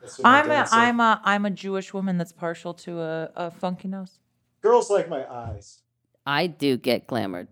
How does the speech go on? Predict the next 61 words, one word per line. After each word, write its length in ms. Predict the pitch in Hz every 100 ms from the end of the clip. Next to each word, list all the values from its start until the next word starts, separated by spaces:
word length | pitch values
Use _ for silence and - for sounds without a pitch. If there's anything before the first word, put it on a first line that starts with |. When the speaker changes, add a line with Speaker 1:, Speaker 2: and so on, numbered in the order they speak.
| -
Speaker 3:
by 180 | - -
your 160 | 92
eyes. 360 | 73 60 - _ _ _ -
Speaker 2:
Joel, 260 | - 285 302
honestly, 460 | 254 311 330 370 370
I 140 | 214 302
would 180 | 359 220
love 480 | 185 156 151 180 -
to 100 | 208
hang 180 | 202 170
out 180 | 143 175
with 180 | 190
you 180 | 214 220
just 200 | 190 -
one-on-one 500 | 156 151 151 147 139 156
for 140 | 139
a 40 | 135
coffee 380 | 143 131 - 139
for, 140 | 175
like, 200 | 147 151
two 220 | - 151
hours. 420 | 123 127 143 156 - -
Speaker 3:
Isn't 340 | 370 440 605
he 220 | - 466
fucking 720 | - - 302 269 - 277 262 - _ -
everything? 760 | 180 170 214 214 220 214 214 202
Speaker 2:
No, 320 | 196 151 -
I, 100 | 170 185
it's 140 | -
not, 120 | 208
I 120 | 185
don't 180 | 202 214
like 200 | 160 170
him, 260 | 226 - 147
but 160 | 175 190
I 120 | 185
Speaker 3:
<laughs> 20 |
Speaker 2:
do 260 | 180 220 240
Speaker 3:
So 80 | 277
no, 220 | 254 190
Speaker 2:
think 100 | 160
Speaker 3:
he's 160 | 240 233
not 220 | 226 202 185
everything. 380 | 160 147 - 196
Speaker 2:
No, 120 | 214
no, 100 | 220
no, 100 | 202
no, 140 | 196 185
no. 220 | 190 160
It's 100 | 156
Speaker 3:
Okay. 60 | 220
Speaker 2:
not 100 | 233
that 100 | 226
I, 80 |
like, 140 | 175 156
like 280 | 147 160 -
him 180 | 156 131
particularly. 720 | 131 123 131 117 120 107 127
Speaker 3:
But 120 | 151
you 120 | 208
do. 420 | 165 196 117 80